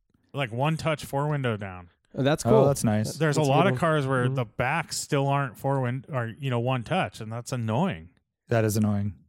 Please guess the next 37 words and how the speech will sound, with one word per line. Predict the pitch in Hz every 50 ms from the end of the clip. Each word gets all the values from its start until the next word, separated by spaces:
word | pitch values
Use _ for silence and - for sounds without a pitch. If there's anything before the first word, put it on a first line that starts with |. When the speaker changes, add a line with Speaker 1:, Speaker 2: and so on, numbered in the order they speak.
| _ _ _ _ _ _ _ _ _
Speaker 3:
Yeah, | 117 107 107 107
Speaker 1:
Especially | 104 160
Speaker 3:
that's | 165 - -
Speaker 1:
with | 185 156
Speaker 3:
annoying. | 110 101 98
Speaker 1:
kids | - 147 147 156 170 165 147 170
and | 185 185 170
stuff, | - - 185 196 190 -
'cause | 156 127 131
they're | 143 139 135
always | 135 131 131 120 - - -
messing | 120 131 131 127 - 139 127
with | 123
the | 117 113
windows, | 113 117 127 135 135 139 151 160 151 135
and | 120 117
then | 117 113 113
Speaker 3:
Mm-hmm. | 156 117 117 113 113 120 123 131 139 139
Speaker 1:
you | 127 123
get | 113 139 131 127 -
to | - 139
your | 127 120 127 127 123 117
destination, | 113 135 135 131 - 135 135 147 165 156 - 185 175
you | 160 147
just | 143 135 -
wanna, | 147 139 131 123
like, | 120 110 101 -
do | 131 127 120
one | 117 117 123 123 113
press, | 123 131 131 131 127 - - -
you | 110
know? | 107 113 117 131 - _ _ _ _ _ _ _ _ _ _ _ - -
Speaker 3:
Yeah. | - 107 104 104 98 95 92 - _ _ _ _ _ _ _ _ _ - -
Yeah, | 117 107 104 101
that | 104 101
is | 101 98
annoying. | 101 98 - - -